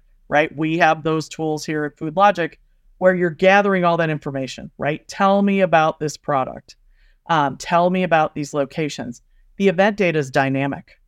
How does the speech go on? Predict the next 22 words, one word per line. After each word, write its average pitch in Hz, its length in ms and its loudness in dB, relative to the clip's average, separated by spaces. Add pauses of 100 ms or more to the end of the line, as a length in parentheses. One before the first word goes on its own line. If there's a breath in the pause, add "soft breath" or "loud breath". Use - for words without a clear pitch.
(140)
right? 143 320 2
It's, 143 340 -6
it's 147 300 -4
ever 156 260 0
changing. 147 760 -2 (360)
Um, 135 500 -2
you 147 120 0
know, 127 320 -2
it's, - 420 -4
it's 139 480 -2
order 156 300 0
to 165 140 -2
order, 151 500 0
it's 135 160 -4
product 147 380 2
to 143 60 -10
product, 139 560 0
et 131 120 -12
cetera. 160 460 0 (400)
So, 175 500 4 (440)
you 180 180 0
know, 143 200 -2